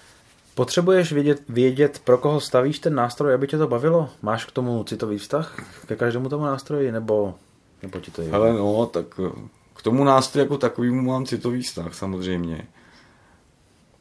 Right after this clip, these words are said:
Speaker 2: Protože s ním strávím dost času, <laughs> tak, tak, eh, ti na tom nějak záleží. Ale víceméně pro mě je to jako odměna vlastně,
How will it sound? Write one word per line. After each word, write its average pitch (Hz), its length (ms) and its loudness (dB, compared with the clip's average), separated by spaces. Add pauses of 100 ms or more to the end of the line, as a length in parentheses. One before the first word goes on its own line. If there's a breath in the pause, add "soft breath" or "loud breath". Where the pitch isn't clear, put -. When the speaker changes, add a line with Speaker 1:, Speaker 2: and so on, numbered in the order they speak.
(180)
Speaker 2:
Protože 90 300 -6
s - 80 -10
ním 104 140 -2
strávím 98 440 0
dost 110 180 4
času, 104 500 -2
<laughs> - 60 -16
tak, 107 120 -6 (1120 loud breath)
tak, 101 140 -2 (200)
eh, 95 320 -2 (120)
ti 107 140 -4
na 101 100 2
tom 101 180 0
nějak 113 240 2
záleží. 92 640 0 (580 loud breath)
Ale 95 220 2
víceméně 107 1000 -2 (1300)
pro 92 160 0
mě 101 160 2
je 120 60 4
to 135 100 2
jako 131 240 6
odměna 117 460 4
vlastně, 127 540 0